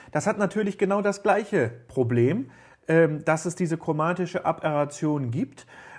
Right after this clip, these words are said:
Und, äh, die äußert sich in zwei Bildfehlern, in zwei typischen Bildfehlern.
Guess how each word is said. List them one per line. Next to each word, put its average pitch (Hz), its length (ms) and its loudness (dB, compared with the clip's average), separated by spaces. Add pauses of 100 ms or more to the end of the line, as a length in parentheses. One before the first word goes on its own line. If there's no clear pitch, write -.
(100)
Und, 175 380 0
äh, 170 180 4
die 147 260 -2
äußert 220 340 0
sich 220 220 -8
in 160 120 -4
zwei 185 440 2 (600)
Bildfehlern, 185 800 0
in 143 140 -8
zwei 190 480 0 (380)
typischen 196 480 -4
Bildfehlern. 156 680 -4